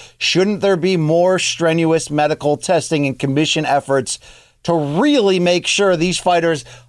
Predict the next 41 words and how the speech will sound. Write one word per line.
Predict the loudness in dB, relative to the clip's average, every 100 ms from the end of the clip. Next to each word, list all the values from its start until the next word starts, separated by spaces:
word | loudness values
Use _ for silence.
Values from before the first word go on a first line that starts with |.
| -2
aren't | 0 2 0
just | -2 -4 -2
fighting | 0 0 -2
past | -2 -2 -2 -2
certain | -2 -2 0 -2 -4 -4
health | -2 -2 -2
safeguards | -6 -2 0 0 2 2 0 -2
for | -2
the, | 0 -2 -4 -12
for | -2 0
the, | 0
from | 0
the | -2
standpoint | 0 -2 0 0 0
of | 0
they | 0
need | 0 0 0
the | 0
money, | 0 0 0 2
or | 2
they're | 2 0
just, | -2 -4 -8 -20 _ _ _ _ _ -4
that's | -2 0
how | 0
they | 2 2
are, | 2
that's | 2 0
how | 0
they're | 2
wired. | 2 2 2 0
No | 0
matter | 0 2 0
what | 2 2 2
is | -2
physically | -2 -2 -2 0 -2
stopping | -2 -2 -2 -2 -2
them, | -2 -2 -6 -4
they're | -2 0
gonna | 0
go | 0 -2
through." | 0 0 0